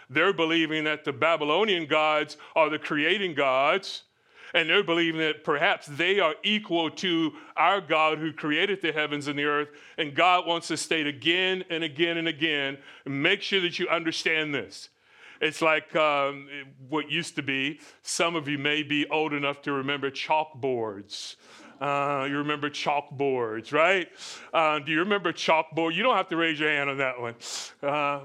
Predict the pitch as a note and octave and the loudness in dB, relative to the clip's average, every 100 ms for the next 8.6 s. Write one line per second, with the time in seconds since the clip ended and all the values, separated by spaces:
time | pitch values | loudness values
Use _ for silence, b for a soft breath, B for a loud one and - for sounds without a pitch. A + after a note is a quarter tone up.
0 | C3 D3+ E3 E3+ E3+ D#3 D3 C#3 D3+ G#3 | -2 0 0 -2 0 0 0 -2 -6 -4
1 | D3+ C3 A#2+ - A#2+ - A#2 A#2 C3 - | -4 -6 -6 -4 -6 -6 -6 -4 -4 -4
2 | - A3 E3+ - D#3 B B B - C#3 | 0 2 2 -2 -8 B B B -8 -4
3 | C3+ D#3+ G#3+ E3+ D3 C#3+ - C3+ B2+ C3 | 0 0 0 -2 -2 -4 -2 -4 -4 -2
4 | C3 C3+ C#3 D3+ G3+ - B B B F#3+ | 0 0 2 4 4 0 B B B 2
5 | F3+ F3 E3+ - G3+ A3+ E3 E3+ E3 D3+ | 2 0 0 4 6 4 0 4 4 4
6 | E3 G#3+ G#3+ F#3+ F3+ F3+ D#3 E3 F3 F#3+ | 2 2 2 2 4 0 0 0 2 2
7 | G3+ G3+ B B F3+ F#3 F3+ F#3 G3+ F#3+ | 0 -2 B B 0 0 0 2 4 6
8 | F#3+ G#3 - D#3 D#3 E3+ | 6 6 2 -2 0 -4